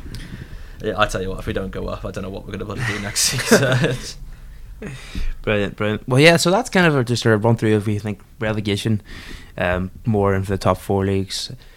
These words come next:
Speaker 2: There's a lot of, there's still a lot going on in League One, League Two, but playoffs and stuff like that as well. But I think we're gonna leave that for another episode. We've got a bit of a, like I mentioned, a bit, bit of a bright idea into the end of this episode, which I think is gonna be a bit of fun. It's a bit of different.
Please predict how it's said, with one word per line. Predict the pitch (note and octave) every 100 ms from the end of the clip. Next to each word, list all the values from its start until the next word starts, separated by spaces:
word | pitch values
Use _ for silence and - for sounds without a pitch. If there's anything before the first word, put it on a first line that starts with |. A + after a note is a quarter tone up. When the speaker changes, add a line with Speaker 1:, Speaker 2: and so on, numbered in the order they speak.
| -
Speaker 2:
There's | - G2+
a |
lot | A2 A#2+
of, |
there's | G#2+ G#2+ G#2 G#2
still | G2 A#2
a | G#2+
lot | G#2 G#2+
going | A2+ G#2+
on | G#2+ G#2+
in | G#2
League | G#2+ G#2
One, | G#2+
League | G#2 G2
Two, | - G2
but | F#2+ F2+
playoffs | - G#2 G2+ G2 F#2+ -
and | G2+
stuff | G2 -
like | F#2+
that | F#2+
as | F#2+
well. | F#2+ F2+ F#2
But | F#2+ F#2 A#2
I | A2+
think | G2+
we're | G#2
gonna | G2+ F#2+
leave | F#2+
that | F#2
for | - G2 F#2+ - - - -
another | G#2 G#2+
episode. | G2+ G#2 G#2+ G#2 - - - -
We've | B2 A#2
got | A#2+
a |
bit | A2+ A#2
of |
a, | A#2 A#2 A2+ - -
like | A2+
I | A#2+
mentioned, | A#2 A#2+ C3+ A#2
a |
bit, | A2+ G#2+
bit | A2+
of | G#2+
a |
bright | G#2 A2 G#2+
idea | G#2+ G#2+ A2 A2 -
into | A2+ A2+
the | G#2+
end | G#2+
of | G#2+
this | G2+
episode, | G#2+ G2+ G#2+ G#2
which | G#2
I | G2+
think | G2+ G2
is |
gonna | - G#2+
be | G2+
a | G2+
bit | A2
of | G2+
fun. | G#2 A2 A#2+ C3 -
It's | A#2
a |
bit | -
of | A2+
different. | A#2 - C3+